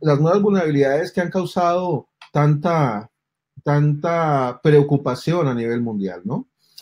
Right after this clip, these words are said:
Entonces, eh, déjenme, yo activo mi cámara un instante para poderlos saludar.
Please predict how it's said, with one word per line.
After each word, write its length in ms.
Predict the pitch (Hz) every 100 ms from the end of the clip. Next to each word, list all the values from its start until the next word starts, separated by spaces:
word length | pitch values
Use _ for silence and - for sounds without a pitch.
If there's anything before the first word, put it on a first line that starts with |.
| - -
Entonces, 880 | 139 156 170 160 214 214 196 - -
eh, 160 | 120
déjenme, 340 | 110 139 139 123
yo 80 | 107
activo 240 | - 131
mi 140 | 117
cámara 260 | 101 110 120
un 100 | 117
instante 420 | 117 - 120 120
para 220 | - 104
poderlos 320 | 101 107 110 -
saludar. 480 | 107 113 175 208